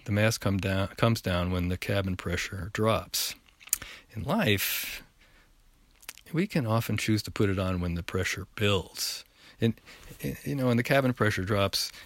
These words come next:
in a plane, it happens suddenly, and the pressure in our life tends to build a little more slowly and insidiously. And this is why it's so important to put our mask on first, to schedule self-care first, to practice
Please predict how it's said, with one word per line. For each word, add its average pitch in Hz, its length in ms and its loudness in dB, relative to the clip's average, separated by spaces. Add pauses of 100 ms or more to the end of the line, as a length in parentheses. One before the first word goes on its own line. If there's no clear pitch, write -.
in 95 120 -2
a 90 60 -2
plane, 117 420 2
it 98 100 -2
happens 95 560 -4
suddenly, 92 520 0
and 95 120 -4 (260)
the 120 100 -2
pressure 147 360 2
in 113 60 4
our 110 140 4
life 120 220 4
tends 110 220 0
to - 80 -4
build 107 260 4
a 107 40 2
little 101 160 0
more 98 180 0
slowly 131 560 0 (320)
and 104 140 2
insidiously. 104 760 0
And 95 220 -4
this 175 180 0
is 202 180 -4
why 95 380 0 (280)
it's - 200 0
so 151 200 2
important 156 420 0
to 127 120 2
put - 360 -4
our 135 160 0
mask 139 420 -2
on 117 220 0
first, 160 560 -2
to 123 140 2 (120)
schedule 143 640 0
self-care 113 1120 0 (260)
first, - 720 0
to 127 140 0
practice 139 720 0